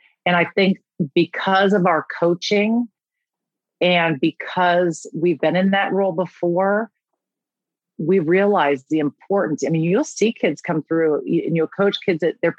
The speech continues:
parents have fought every fight for them. And their parents have done everything. They have, they, they've never had a chore. They don't have self-worth.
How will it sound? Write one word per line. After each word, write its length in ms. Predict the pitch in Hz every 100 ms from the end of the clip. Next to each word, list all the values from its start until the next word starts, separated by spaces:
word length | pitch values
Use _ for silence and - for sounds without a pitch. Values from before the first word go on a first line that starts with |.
| -
parents 260 | 190 185
have 100 | 175 -
fought 200 | 156 151 -
every 200 | 165 185
fight 320 | - 180 240 -
for 120 | 156
them. 200 | 139 107 - _ _ _ _ _ _ _ -
And 160 | 170 170
their 80 | 170
parents 300 | 208 208 170
have 80 |
done 160 | 180 165
everything. 320 | 185 220 202
They 60 | 170
have, 120 | 170 -
they, 120 | 202
they've 220 | 214 190 185
never 200 | 214 220
had 200 | 214 196
a 60 |
chore. 380 | 170 - 247 185
They 120 | 151
don't 180 | 175 180
have 180 | 185 180
self-worth. 720 | - 185 175 165 202 165